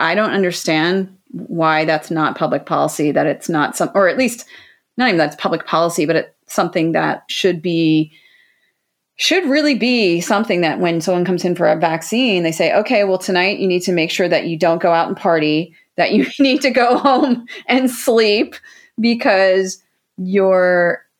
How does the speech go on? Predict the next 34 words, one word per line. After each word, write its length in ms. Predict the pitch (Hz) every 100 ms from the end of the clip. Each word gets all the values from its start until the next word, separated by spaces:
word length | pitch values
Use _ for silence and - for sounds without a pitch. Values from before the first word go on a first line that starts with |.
| -
response 720 | 196 190 - 170 160 175 233
to 120 | -
this 220 | 240 240 233
vaccine 960 | 170 170 - - 160 170 202 302 294 - _ _
really 460 | 196 190 202 196 190
hedges 420 | 185 202 180 175
a 60 | 170
lot 420 | 160 165 170 -
on 580 | - 170 160 - 160 170 _ _ _ _
giving 380 | - 180 175 170
your 340 | 165 151 151 -
immune 240 | 175 240
system 300 | 277 - 175
time 300 | - 170 165
to 220 | 165 -
actually 420 | - - - 190
do 340 | 175 - 165 151
the 100 | 151
work, 280 | 185 269 -
'cause 140 | 185
it's 140 | 196
the 100 | -
immune 260 | 170 170 349
system 320 | - 185 160
that 140 | 160 160
does 220 | 156 156
the 80 | -
work, 360 | 202 - -
right? 220 | 147 151
I 20 | 143
mean, 120 | 160
the 60 |
vaccine's 460 | 151 170 - 202 185
there, 400 | 135 113 233 269